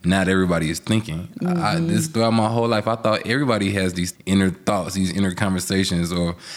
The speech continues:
Speaker 1: how can I progressively make my reality better? I thought everybody thought like that, and to realize that everybody doesn't have those thoughts. Some people are literally walking around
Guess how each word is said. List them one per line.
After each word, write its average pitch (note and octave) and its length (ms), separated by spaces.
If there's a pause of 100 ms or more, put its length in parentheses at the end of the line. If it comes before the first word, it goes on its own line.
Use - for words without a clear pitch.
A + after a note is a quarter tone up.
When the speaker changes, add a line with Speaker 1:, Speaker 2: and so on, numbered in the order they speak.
(140)
Speaker 1:
how G2+ 140
can G2+ 160
I F#2 60
progressively F#2 680
make F2+ 180
my F2 180
reality E2+ 480
better? D#2+ 280
I F2+ 80
thought F#2 280
everybody F#2 520
thought G2+ 280
like F2 220
that, E2 180
and F2 160
to F2 80
realize G2 460
that F2+ 120
everybody F#2 380
doesn't G2+ 480
have F2+ 200
those E2+ 180
thoughts. F2 260
Some A2 160
people G#2+ 220
are F#2+ 80
literally F#2+ 300
walking F#2+ 340
around F#2+ 320